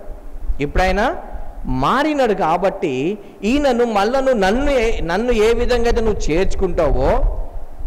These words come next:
ఈయనను కూడా అదే విధంగా చేర్చుకో. ఒకవేళ ఈయన ఏమైనా నష్టం నీకు కలిగిస్తే ఇప్పుడు అది నా అకౌంట్లో అయి నేను అది, ఒకవేళ ఆయన వెయ్యి రూపాయలు దొంగతనం చేసిండు అనుకో, ఇప్పుడు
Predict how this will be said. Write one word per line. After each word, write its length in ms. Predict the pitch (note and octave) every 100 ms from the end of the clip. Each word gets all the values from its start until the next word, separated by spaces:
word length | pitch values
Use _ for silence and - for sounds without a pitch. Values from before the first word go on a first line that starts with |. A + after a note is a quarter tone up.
| - -
ఈయనను 340 | F3 A3+ G#3+
కూడా 220 | F#3+ G3 C#3+
అదే 640 | B2+ C3+ D#3+ E3+ F#3 F#3
విధంగా 600 | D#3+ C#3+ D3 C#3 E3 G#3 - -
చేర్చుకో. 440 | A#2 G#2+ - A#2 D3
ఒకవేళ 640 | D#3+ C3 D#3 A3+ C4 A#3+ - - - - - - - - - - -
ఈయన 260 | A#3+ C#4
ఏమైనా 500 | C4 A3+ A#3 A#3 A#3
నష్టం 500 | G#3+ G3+ - - B3
నీకు 160 | A#3 A3+
కలిగిస్తే 680 | D#3 E3 F#3 G3+ - G3+ E3+
ఇప్పుడు 640 | G#3 - D#4+ A#3+ E3+ G#3 - - - - - -
అది 200 | D3 D3
నా 140 | C#3+ D#3+
అకౌంట్లో 580 | F3+ G3 F3+ D#3+ E3
అయి 140 | D3 F3
నేను 340 | C#3+ D3+ E3+ D#3+
అది, 340 | D#3 A3 G4+ - - - - - - - - C#3
ఒకవేళ 320 | D3 D#3+ F#3+
ఆయన 140 | F#3
వెయ్యి 160 | F3 F3
రూపాయలు 300 | F3 F3 G3+
దొంగతనం 420 | F#3+ G3 G3+ G3
చేసిండు 280 | F#3+ F3 F3
అనుకో, 340 | E3+ E3 D3+
ఇప్పుడు 420 | D3 F3+ D4 C4+